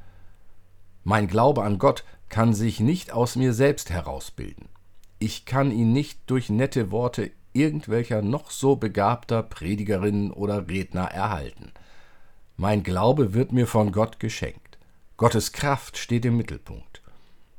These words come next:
Damit wird auch deutlich, warum Paulus sich zurücknimmt.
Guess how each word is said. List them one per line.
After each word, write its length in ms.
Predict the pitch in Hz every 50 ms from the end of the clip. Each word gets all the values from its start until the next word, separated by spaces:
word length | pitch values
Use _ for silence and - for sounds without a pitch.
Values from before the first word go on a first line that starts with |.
| - - -
Damit 320 | - 98 101 117 120 123 -
wird 140 | 123 113 117
auch 160 | 107 101 -
deutlich, 520 | - - 101 107 113 - 113 120 120 - - - - - - - -
warum 260 | 110 110 120 120 113
Paulus 380 | - 107 107 110 110 110 104
sich 220 | - 117 107 - -
zurücknimmt. 680 | - - 117 131 127 - - 113 - - - - -